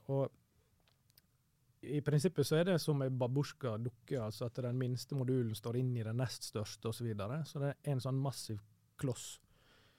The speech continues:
som blir frakta ut på lastebil. Eller på sjø. Du kan ta det på,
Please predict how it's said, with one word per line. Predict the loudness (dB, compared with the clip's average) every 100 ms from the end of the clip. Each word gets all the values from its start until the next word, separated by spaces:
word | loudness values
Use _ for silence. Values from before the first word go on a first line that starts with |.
| _
som | -4 -2
blir | 0
frakta | -4 -4 -2
ut | -2 -2
på | -4
lastebil. | -4 -4 0 0 -2 -12 _ -20 -20 _ _ _ -18 2
Eller | 6 6 4
på | 0
sjø. | 2 4 4 2 -2 -8
Du | -4
kan | -2 0
ta | 2 0
det |
på, | 0